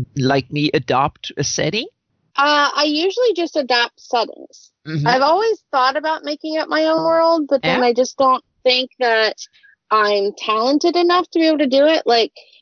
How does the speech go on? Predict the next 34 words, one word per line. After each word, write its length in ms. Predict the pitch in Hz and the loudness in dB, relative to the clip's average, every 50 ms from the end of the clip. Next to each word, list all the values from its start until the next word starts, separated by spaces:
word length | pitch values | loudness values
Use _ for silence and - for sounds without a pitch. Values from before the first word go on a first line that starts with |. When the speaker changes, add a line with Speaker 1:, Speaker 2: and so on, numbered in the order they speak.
| _ - | _ 0
Speaker 2:
because 340 | 311 302 - 339 330 285 - - | 0 2 2 2 0 0 -2 -2
I'm 200 | 262 302 359 453 | 0 0 0 0
a, 240 | 480 453 349 - - _ - | 0 0 -2 -2 -4 _ -4
I'm 200 | 240 285 349 392 | -2 0 0 2
a 240 | 370 302 254 214 202 | 2 2 2 0 -2
story 680 | - - - - - - 240 233 247 254 269 285 302 - | -4 -6 -12 -14 -4 0 2 2 2 2 0 -2 -4 -6
person. 600 | - 302 302 294 - 311 302 302 302 311 302 294 - _ | -6 -6 -6 -6 -8 -10 -10 -8 -10 -10 -12 -14 -8 _
Like, 200 | 220 233 226 220 | -2 0 0 2
Speaker 1:
Yeah. 160 | 214 214 202 - - | 0 0 -2 -2 -2
Speaker 2:
anybody 520 | 285 330 392 381 349 311 285 285 269 262 | 0 0 2 2 2 2 0 0 -2 -2
that 180 | 240 254 - - | -2 -2 -4 -2
knows 340 | 202 214 220 220 233 226 240 | -2 0 2 2 0 0 -2
me 220 | 262 254 247 247 | -2 -2 -2 -2
knows 420 | 233 220 214 214 220 220 233 226 - | 0 0 0 2 4 2 2 2 0
that 300 | - 220 208 208 202 - - _ _ _ _ _ _ | 0 0 2 2 0 0 -4 _ _ _ _ _ _
you 220 | - 240 302 381 381 | 0 2 2 2 4
can 240 | - 381 302 208 - - - - - - | 2 0 0 0 -2 -4 -6 -10 -4 -2
tell 240 | 254 247 247 254 | 0 2 2 2
me 220 | 262 262 262 262 254 | 0 0 0 0 0
a 40 | 247 | 0
story 600 | - - - 262 240 220 220 226 247 285 311 349 - _ _ _ _ _ _ _ - | -2 -4 -2 0 0 0 0 -2 -2 -4 -4 -6 -10 _ _ _ _ _ _ _ -2
and 360 | 254 247 240 233 226 226 226 - - _ - | 0 2 2 2 2 0 -2 -6 -8 _ 0
I 220 | 226 233 247 262 | 2 2 2 2
will 220 | 277 311 320 302 | 0 0 -4 -4
remember 580 | 262 269 262 240 220 220 220 220 214 240 247 254 | -2 -2 -2 -2 -2 -4 -4 -2 0 0 0 0
the 200 | 226 220 214 190 180 - | 0 -2 -4 -4 -6 -8
details 800 | - 214 214 226 220 - 262 262 254 262 262 277 294 285 - - _ - | -6 -4 -4 -4 -4 0 0 2 4 4 4 2 0 -2 -6 -10 _ 0
of 220 | 196 208 208 214 | 0 0 2 2
that 220 | 233 214 - - | 0 0 0 -2
story 680 | - - - - - 208 202 202 208 220 240 262 262 240 | -6 -10 -12 -4 0 2 2 4 4 4 2 2 2 2
that 200 | 214 185 - - | 0 0 0 0
you 240 | 185 196 208 208 | 0 2 2 2
told 400 | 202 - - 214 185 180 190 208 | 2 0 0 2 4 4 4 2
me 420 | 240 247 247 254 262 269 285 285 | 2 0 0 2 2 2 0 0